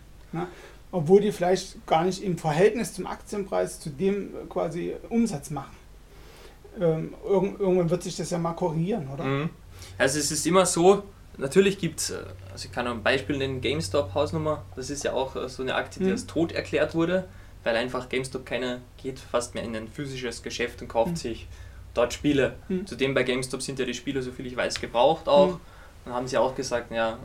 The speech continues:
Speaker 2: es gibt Plattformen, kannst du das online kaufen.“
Speaker 1: Mhm.
Speaker 2: Das ist quasi so die letzten Monate, wo diese
Speaker 1: Mhm.
Speaker 2: Aktie noch existiert.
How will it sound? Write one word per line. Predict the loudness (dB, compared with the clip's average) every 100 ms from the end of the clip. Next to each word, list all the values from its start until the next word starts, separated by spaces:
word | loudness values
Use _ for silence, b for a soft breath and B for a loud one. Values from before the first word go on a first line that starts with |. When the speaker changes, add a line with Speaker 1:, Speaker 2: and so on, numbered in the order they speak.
| -14 -14
Speaker 2:
es |
gibt | -12 -4
Plattformen, | 2 2 4 2 2
kannst | -4 -6
du | -6
das | -4
online | -2 -2 -2
kaufen.“ | -2 -2 -2
Speaker 1:
Mhm. | -4
Speaker 2:
Das | -8
ist | -8
quasi | -2 -2 -2 -12 -16 b b b b -20 -20 -20 -12
so | -6 -2
die | 4
letzten | 4 2 -2 0 -2 -6 -20 -10
Monate, | 0 4 4 2 2 2 0 -16 -20 -12
wo | -8
diese | -4 0
Speaker 1:
Mhm. | 2
Speaker 2:
Aktie | 0 -4
noch | -4 -4 -6
existiert. | -10 -10 -10 -4 -4 -4